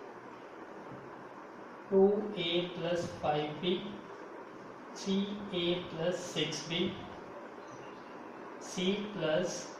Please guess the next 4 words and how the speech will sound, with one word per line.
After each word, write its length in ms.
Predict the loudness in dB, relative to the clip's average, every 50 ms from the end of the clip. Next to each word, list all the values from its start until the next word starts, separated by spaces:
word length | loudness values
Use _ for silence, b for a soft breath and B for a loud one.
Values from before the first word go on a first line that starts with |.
| -10 -12 -12 -12 -12 -12 -12 -12 -12 -12 -12 -12 -12 -12 -12 -12 -12 -12 -12 -12 -6 2
four 280 | 4 6 6 6 6
D, 280 | 6 6 4 4 4 2 -2 -6 -6 -8 -10 -10 -12 -12 -12 -12 -12 -12 -12 -12 -12 -12 -12 -12 -12 -10 -4 -2
two 140 | 0 2 2 2
C 420 | 0 2 4 4 4 4 2 0